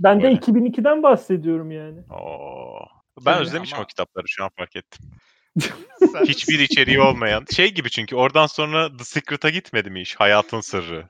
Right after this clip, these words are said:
Speaker 2: Tek satırlık cümleler böyle.
Speaker 1: Of.
Speaker 3: Yok ya. O,
Speaker 2: E,
Speaker 3: o boşluk
Speaker 2: e,
Speaker 3: başka bir
Speaker 1: Yok.
Speaker 3: şeydi.
Speaker 2: Hayır, şu an yani eline alabileceğin en boş kitap nedir acaba? Hani,
Speaker 3: Yani
Speaker 2: bilmiyorum.
Speaker 3: Nasrettin Hoca ve temel fıkraları hani barı bayağı bir yukarı koydu ama
Speaker 2: <laughs>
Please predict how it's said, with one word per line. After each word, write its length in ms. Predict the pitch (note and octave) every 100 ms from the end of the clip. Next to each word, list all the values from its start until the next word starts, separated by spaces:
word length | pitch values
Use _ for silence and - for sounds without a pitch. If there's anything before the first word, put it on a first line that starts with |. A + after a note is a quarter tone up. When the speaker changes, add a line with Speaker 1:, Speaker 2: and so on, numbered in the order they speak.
| _
Speaker 2:
Tek 180 | A#2+ A2
satırlık 400 | - G2 G2 G2
cümleler 480 | - F#2+ E2+ F2+ E2+
böyle. 260 | E2+ D#2+ D#2+
Speaker 1:
Of. 100 | F#2
Speaker 3:
Yok 220 | D#3 -
ya. 280 | F#2 G2 -
O, 160 | C3+ B2+
Speaker 2:
E, 40 | A2+
Speaker 3:
o 120 | C3
boşluk 320 | C#3+ D3 -
Speaker 2:
e, 40 | A2+
Speaker 3:
başka 200 | C3+ F#3
bir 60 |
Speaker 1:
Yok. 60 | E3+
Speaker 3:
şeydi. 300 | - G#2+ A2 - - _ _ _ _ _ _ _ _
Speaker 2:
Hayır, 180 | B2 C3
şu 200 | - D3+
an 180 | E3+ D#3+ _
yani 180 | A#2 A#2
eline 320 | A#2 B2+ C#3+
alabileceğin 560 | D3 D3 C#3 C#3 D3+ D#3 -
en 220 | D#3 D#3
boş 200 | C#3+ -
kitap 340 | - D3 -
nedir 200 | E3 E3+
acaba? 420 | G2 F2+ F2+ F2 - _ _ _ _ -
Hani, 120 | F2+
Speaker 3:
Yani 120 | F#2+ _ _ _ _ _ _ _ _
Speaker 2:
bilmiyorum. 220 | C#3 A2
Speaker 3:
Nasrettin 420 | C3 - D3 -
Hoca 200 | D3+ D3+
ve 60 | D3
temel 260 | - D3 D3+
fıkraları 680 | D#3+ D3+ D3 D3 D3+ D3+ _
hani 320 | C#3+ C3 C3+ -
barı 320 | C#3+ C3 C3+
bayağı 280 | C#3 C3+ C3
bir 60 | C3
yukarı 260 | C#3 D3
koydu 300 | C#3+ D3+ D#3+
ama 240 | D3 G3+ A3+ _ _ _
Speaker 2:
<laughs> 320 | _ _ _